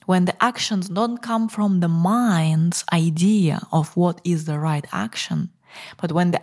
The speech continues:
actions come from deep within, it informs the collective field. This becomes your relationship with the collective field,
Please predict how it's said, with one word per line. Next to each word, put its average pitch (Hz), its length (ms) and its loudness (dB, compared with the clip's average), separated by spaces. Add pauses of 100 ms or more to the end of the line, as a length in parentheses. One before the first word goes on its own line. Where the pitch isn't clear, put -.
(120)
actions 196 540 -2
come 208 340 0
from 156 500 -2
deep 214 420 -2 (280)
within, 185 720 0 (640)
it 170 160 -4
informs 180 920 -4 (140)
the 170 100 -6
collective 165 480 -6
field. 170 520 -8 (540)
This 190 560 -2
becomes 170 460 -2
your 170 160 2
relationship 170 1160 -2 (260)
with 156 160 -2
the 165 100 -2
collective 160 480 -4
field, 180 640 -4